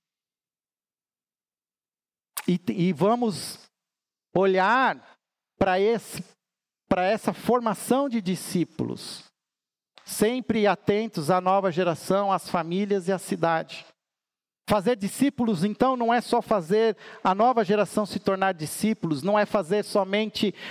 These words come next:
a, que as nossas famílias se tornem discípulos, mas alcançar outros a se tornarem verdadeiros discípulos. Não queremos somente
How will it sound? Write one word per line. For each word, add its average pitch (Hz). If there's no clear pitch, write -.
a, 190
que 202
as 143
nossas 208
famílias 196
se 190
tornem 175
discípulos, 147
mas 220
alcançar 269
outros 277
a 185
se 247
tornarem 233
verdadeiros 208
discípulos. 175
Não 202
queremos 233
somente 226